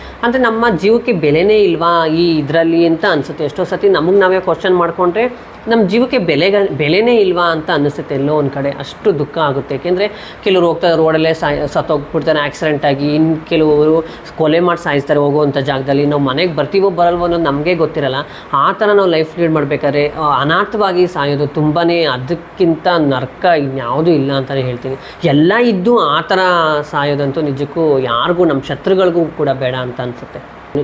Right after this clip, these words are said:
ತುಂಬಾ ಚೆನ್ನಾಗಿ ಬೆರೆಯೋಳು, ಮಾತಾಡೋಳು.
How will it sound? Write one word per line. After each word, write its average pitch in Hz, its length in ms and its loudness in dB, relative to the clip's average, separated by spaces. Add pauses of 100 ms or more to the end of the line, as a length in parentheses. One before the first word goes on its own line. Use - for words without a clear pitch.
(120)
ತುಂಬಾ 143 200 -2
ಚೆನ್ನಾಗಿ 139 380 0
ಬೆರೆಯೋಳು, 135 460 2
ಮಾತಾಡೋಳು. 131 960 -6